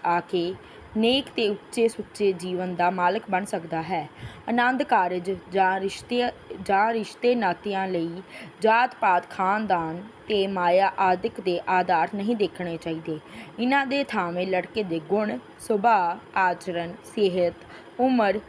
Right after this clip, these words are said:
ਸੱਭਿਆਚਾਰ ਆਦਿ, ਆਦਿਕ ਦਾ ਮੇਲ ਵਾਚਣਾ ਪਰਖਣਾ ਚਾਹੀਦਾ ਹੈ। ਇਸ ਤਰ੍ਹਾਂ ਇਹ ਸਾਖੀ ਚੰਗੇ ਇਨਸਾਨ ਬਣਨ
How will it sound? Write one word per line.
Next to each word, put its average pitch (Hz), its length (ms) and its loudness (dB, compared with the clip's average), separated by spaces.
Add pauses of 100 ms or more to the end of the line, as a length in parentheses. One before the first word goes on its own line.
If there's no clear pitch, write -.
(140)
ਸੱਭਿਆਚਾਰ 214 800 0 (160)
ਆਦਿ, 208 320 2 (280)
ਆਦਿਕ 196 400 2
ਦਾ 170 180 0
ਮੇਲ 196 320 0
ਵਾਚਣਾ 185 420 0
ਪਰਖਣਾ 233 440 -4
ਚਾਹੀਦਾ 170 380 -4
ਹੈ। 156 180 -8 (480)
ਇਸ 294 160 0
ਤਰ੍ਹਾਂ 190 320 2
ਇਹ 226 160 -2
ਸਾਖੀ 175 460 -4
ਚੰਗੇ 190 440 -6
ਇਨਸਾਨ 220 520 -2
ਬਣਨ 175 360 -2